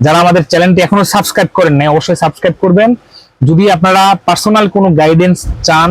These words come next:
তাহলে অবশ্যই আমাকে ইনবক্সে মেসেজ দিবেন। আমার WhatsApp নাম্বার স্ক্রিনে দেওয়া আছে, আপনারা WhatsApp-এ নক করবেন। আমাদের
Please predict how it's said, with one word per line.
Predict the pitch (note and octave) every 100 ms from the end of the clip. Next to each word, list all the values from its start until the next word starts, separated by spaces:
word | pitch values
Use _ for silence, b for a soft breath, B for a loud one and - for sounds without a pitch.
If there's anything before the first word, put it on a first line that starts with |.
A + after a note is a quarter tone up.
| F3+
তাহলে | D#3+ D#3+ D#3
অবশ্যই | D#3 E3+
আমাকে | E3 D#3+ F3 D#3+
ইনবক্সে | D#3 D#3+ E3 F3
মেসেজ | D#3 C#3 E3
দিবেন। | D#3+ F3 A3 - b b b _ -
আমার | D3+ C#3+
WhatsApp | C#3+ F3 E3
নাম্বার | D#3+ D#3+
স্ক্রিনে | - E3 E3 D#3
দেওয়া | D#3 D3+
আছে, | F3 F3
আপনারা | D3 D3+ C#3+ C3
WhatsApp-এ | C3+ - D#3 D3+
নক | -
করবেন। | F3 E3 A#3 B3 B B B B _ D3+
আমাদের | F3+ F#3+